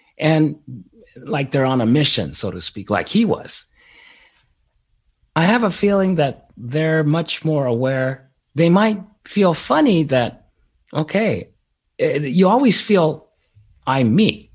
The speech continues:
right? It's no matter what body you're in, you're all, uh, "This is me, this is me." But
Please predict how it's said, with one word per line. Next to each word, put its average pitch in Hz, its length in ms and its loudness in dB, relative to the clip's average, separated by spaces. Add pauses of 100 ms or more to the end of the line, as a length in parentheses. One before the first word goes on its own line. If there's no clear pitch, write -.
right? 170 300 -2 (260)
It's - 260 -6
no 127 140 -2
matter 123 320 0
what 113 400 -6
body 139 280 0
you're 113 260 0
in, 143 440 -2
you're 101 300 -6
all, 90 240 -8
uh, - 160 -16
"This 104 260 -10
is 131 140 -8
me, 240 300 -2 (160)
this - 180 -14
is 113 80 -12
me." 202 300 -6 (340)
But 165 300 0